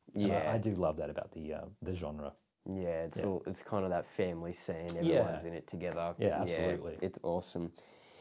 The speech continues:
Speaker 2: Now, who plays Maurice in the movie version?
Speaker 1: Oh.
Speaker 2: Who plays his dad,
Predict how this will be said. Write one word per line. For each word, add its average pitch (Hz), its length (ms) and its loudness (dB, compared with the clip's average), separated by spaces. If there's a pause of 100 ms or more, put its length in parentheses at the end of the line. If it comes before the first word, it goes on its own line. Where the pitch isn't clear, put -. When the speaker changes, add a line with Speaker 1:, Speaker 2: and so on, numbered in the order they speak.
(240)
Speaker 2:
Now, 135 600 12
who 160 180 12
plays 196 340 10
Maurice 127 460 10
in 120 80 8
the 107 60 10
movie 98 540 6
version? 87 600 2 (140)
Speaker 1:
Oh. 98 340 4 (280)
Speaker 2:
Who 143 100 12
plays 151 320 12
his 120 180 6
dad, 107 480 12